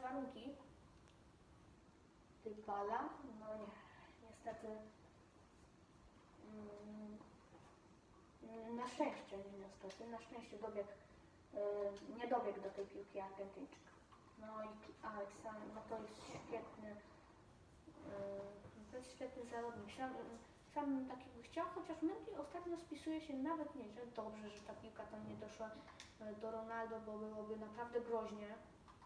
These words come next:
Aleksandro przycina niestety to podanie, Ramsey.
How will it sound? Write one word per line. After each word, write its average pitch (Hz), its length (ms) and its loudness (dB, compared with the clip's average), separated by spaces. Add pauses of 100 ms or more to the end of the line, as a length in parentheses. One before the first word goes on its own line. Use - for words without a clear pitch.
(100)
Aleksandro 208 640 -4
przycina 202 540 -6
niestety 196 360 -4 (100)
to 202 60 -2
podanie, 196 420 0 (180)
Ramsey. 214 560 0